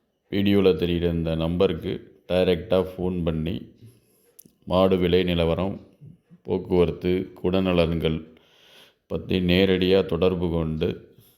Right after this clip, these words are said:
பேசி வாங்கிக்கலாம். செந்தாரை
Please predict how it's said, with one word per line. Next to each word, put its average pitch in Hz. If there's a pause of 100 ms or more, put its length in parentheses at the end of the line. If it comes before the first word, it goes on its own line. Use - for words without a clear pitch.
(420)
பேசி 95 (460)
வாங்கிக்கலாம். 87 (1900)
செந்தாரை 101